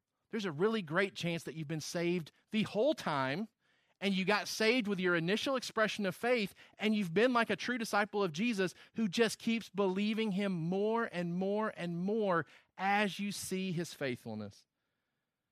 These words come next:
There's no reason for us to believe that the official did not really believe Jesus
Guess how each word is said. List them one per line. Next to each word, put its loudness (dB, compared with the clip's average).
There's 2
no 8
reason 4
for 2
us 4
to -2
believe 2
that -10
the 0
official -2
did -4
not -2
really 2
believe -2
Jesus -6